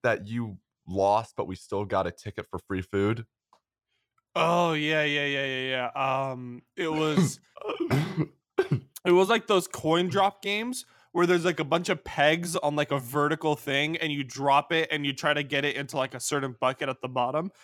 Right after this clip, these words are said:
Speaker 2: I'm sure people know what I'm talking about. And I was like, "Sh-, you have to call the number that you want,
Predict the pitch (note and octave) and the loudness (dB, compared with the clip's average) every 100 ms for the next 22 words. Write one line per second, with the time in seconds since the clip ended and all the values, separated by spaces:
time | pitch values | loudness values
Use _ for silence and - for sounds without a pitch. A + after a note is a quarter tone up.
0 | _ _ F3 F3+ G3 F#3 C#3+ C3+ B2+ B2 | _ _ -4 -2 -2 -2 -4 -2 -2 -4
1 | A#2+ A#2+ B2 B2+ A#2 A2+ - _ _ _ | -4 -4 -4 -10 -8 -8 -10 _ _ _
2 | D#3+ D#3 D3+ D3+ E3 D3+ D3+ D#3 D3 - | 2 2 4 4 4 2 2 2 0 -6
3 | - E3 D#3 E3+ D#3+ D#3+ - D#3 D#3 D#3 | -8 -6 0 0 0 -6 0 4 4 2
4 | D3 D3 C#3+ C3 A2 _ _ _ _ D3 | -2 -2 -2 -6 -6 _ _ _ _ 0
5 | C#3 C#3+ C3 C#3 C#3 C3+ | 0 -2 -10 -2 0 -2